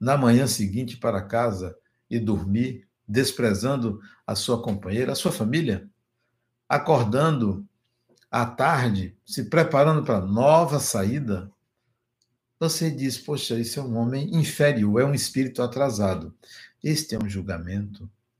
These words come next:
feito a partir de um recorte daquele espírito. O que é um recorte? É uma fase, é um momento. É o personagem. Você não tá enxergando o espírito.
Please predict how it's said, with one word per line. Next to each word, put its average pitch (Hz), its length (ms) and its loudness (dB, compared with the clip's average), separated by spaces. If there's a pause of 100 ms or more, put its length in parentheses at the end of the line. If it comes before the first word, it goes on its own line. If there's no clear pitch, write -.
feito 107 640 -6
a 101 80 -8
partir 101 380 -6
de 101 140 -4
um 101 160 -2 (420)
recorte 143 1080 -2
daquele 120 440 -2
espírito. 90 680 -10
O - 40 -20
que - 100 0
é 190 40 6
um 175 60 2
recorte? 117 720 -2 (280)
É 240 40 -4
uma 185 120 0
fase, 120 540 2 (200)
é 127 80 -6
um 123 100 -2
momento. 110 540 -4 (760)
É 127 80 2
o 139 120 2
personagem. 110 800 2 (140)
Você 107 160 0
não 220 120 4
tá 233 100 4
enxergando 98 420 2
o 95 40 0
espírito. - 640 -8